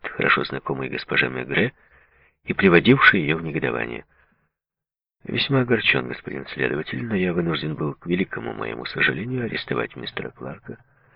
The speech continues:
находящегося здесь». Следователь не мог угадать правды.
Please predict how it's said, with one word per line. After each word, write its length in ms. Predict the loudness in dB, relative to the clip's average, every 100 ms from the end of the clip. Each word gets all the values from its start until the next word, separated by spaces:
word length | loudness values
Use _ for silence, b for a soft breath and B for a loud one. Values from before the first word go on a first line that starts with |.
| _ -2
находящегося 680 | 0 0 2 0 0 -8 -18
здесь». 460 | -14 -14 -14 -20 _ _ _ _ _ _ _ _ _ _ _ _ _ _ _ _ _ _ _ _ _ _ -14 0
Следователь 560 | 8 10 10 8 4 6
не 100 | 8
мог 340 | 6 6 0
угадать 440 | 4 6 6 2 -2
правды. 500 | -4 -4 -8 -14